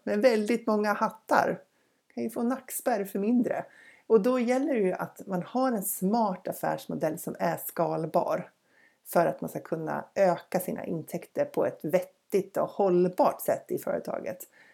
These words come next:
Eh, och det kommer du få exempel på de här kommande två samtalen kring en-, entreprenörer som faktiskt, eh, har,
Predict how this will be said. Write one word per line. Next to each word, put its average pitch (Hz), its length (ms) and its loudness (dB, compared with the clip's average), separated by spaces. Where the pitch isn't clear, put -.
Eh, - 260 -4
och 185 160 0
det 202 100 6
kommer 208 260 2
du 196 100 4
få 202 280 4
exempel 160 480 0
på 160 120 -2
de 160 100 -2
här 151 60 -6
kommande 156 360 -4
två 156 200 -6
samtalen 170 800 -2
kring 151 240 -4
en-, 170 120 -8
entreprenörer 170 580 -2
som 175 140 -6
faktiskt, - 480 -8
eh, 165 160 -2
har, 170 480 0